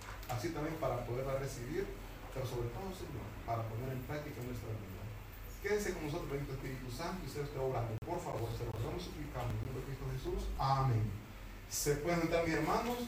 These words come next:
y el sermón de, el nombre de este sermón es El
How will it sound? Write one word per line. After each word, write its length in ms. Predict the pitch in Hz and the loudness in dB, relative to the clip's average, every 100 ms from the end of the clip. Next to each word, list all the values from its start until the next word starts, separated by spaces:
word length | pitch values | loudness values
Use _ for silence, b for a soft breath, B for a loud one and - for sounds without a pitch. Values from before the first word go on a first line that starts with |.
| - - - - - - - - - - - | -4 -10 -10 -8 -8 -8 -8 -6 -6 -4 0
y 60 | 156 | 2
el 100 | 143 | 4
sermón 320 | 147 170 170 | 4 4 4
de, 100 | 147 | 4
el 580 | 147 147 131 127 123 143 | 6 6 6 4 2 0
nombre 240 | 160 156 | 2 4
de 80 | 160 | 2
este 140 | 147 | 2
sermón 200 | 156 160 175 | 0 0 2
es 320 | 480 - - - - - - - - | 2 2 -2 -6 -6 -6 -6 -8 -4
El 140 | 139 | 0